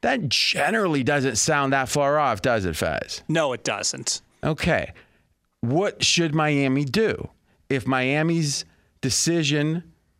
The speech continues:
Speaker 1: or if the game they were playing, if the decision was based upon winning now and that's the only thing that matters, then they should play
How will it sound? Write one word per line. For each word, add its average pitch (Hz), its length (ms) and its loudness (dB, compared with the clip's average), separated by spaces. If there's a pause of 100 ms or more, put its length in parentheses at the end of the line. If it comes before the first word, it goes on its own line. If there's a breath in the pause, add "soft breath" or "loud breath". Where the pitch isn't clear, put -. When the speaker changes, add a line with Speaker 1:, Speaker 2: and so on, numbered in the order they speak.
(280)
Speaker 1:
or 131 480 2
if 113 200 -2
the 127 100 2
game 127 380 2
they 202 100 2
were 135 160 2
playing, 101 460 -2 (180)
if 104 100 -4
the 117 80 0
decision 156 460 0
was 143 160 0
based 143 260 -2
upon 127 520 0
winning 151 400 2
now 165 340 2
and 123 100 2
that's 131 160 0
the 143 100 0
only 143 180 0
thing 147 140 0
that 127 80 0
matters, 165 520 0 (400 loud breath)
then 156 120 2
they 165 120 2
should 160 240 0
play 170 480 2